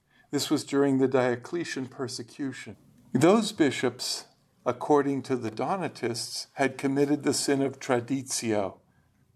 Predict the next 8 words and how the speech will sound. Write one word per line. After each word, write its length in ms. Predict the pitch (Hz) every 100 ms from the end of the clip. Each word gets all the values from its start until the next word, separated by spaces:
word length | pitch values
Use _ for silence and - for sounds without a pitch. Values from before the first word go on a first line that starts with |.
| -
meaning 440 | 127 123 120 110 -
handing 480 | 120 123 120 110
over. 500 | 120 135 131 110 101 _ _ _ _ _ - - - - - -
And 140 | 123
therefore, 800 | 120 160 185 185 147 139 135 - _ _ _ _ _ _ _ _ _ _ _ _ _ _ _ - - -
they 160 | 131
were 280 | 127 127 123
excommunicated. 1200 | 139 123 - - 127 143 151 123 123 104 104 92